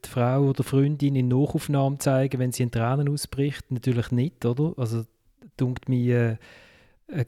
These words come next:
eine krasse Fehlleistung von der Regie, äh, gesehen zu sein. Und das andere ist,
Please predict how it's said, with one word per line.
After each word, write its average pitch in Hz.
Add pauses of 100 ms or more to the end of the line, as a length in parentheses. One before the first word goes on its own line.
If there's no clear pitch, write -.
eine 123
krasse 143
Fehlleistung 143
von 147
der 135
Regie, 139
äh, 139 (320)
gesehen 139
zu -
sein. 139 (680)
Und 143
das -
andere 165
ist, 160